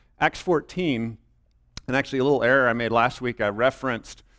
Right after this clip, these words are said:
Paul's preaching in Acts seventeen. I think I said thirteen. I actually meant this passage, fourteen. So we're coming back to it now. It's fourteen. God is preaching to people that live in the country, right? I said last week in Acts seventeen, he was preaching to the intellectuals, and he was quoting their poets and quoting their books.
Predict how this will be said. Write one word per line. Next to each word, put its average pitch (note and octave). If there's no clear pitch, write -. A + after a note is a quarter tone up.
Paul's C3+
preaching D3
in A#2+
Acts -
seventeen. B2
I G#2
think -
I C#3
said -
thirteen. G2+
I G#2+
actually A#2
meant F#2+
this G2
passage, F2
fourteen. -
So G#2+
we're A#2
coming C3
back G#2+
to G2+
it D#2
now. D#2
It's -
fourteen. G#2
God A#2+
is A2
preaching B2+
to A2
people C3
that D#3
live G#2
in A2+
the A2+
country, A2+
right? A2+
I B2
said D#3+
last D3+
week D3
in A#2+
Acts B2
seventeen, D#3+
he C#3
was C3
preaching D3+
to B2+
the A2+
intellectuals, D3+
and C3
he B2
was A2
quoting C3+
their G#2+
poets D#3
and G#2+
quoting G2+
their G#2
books. F#3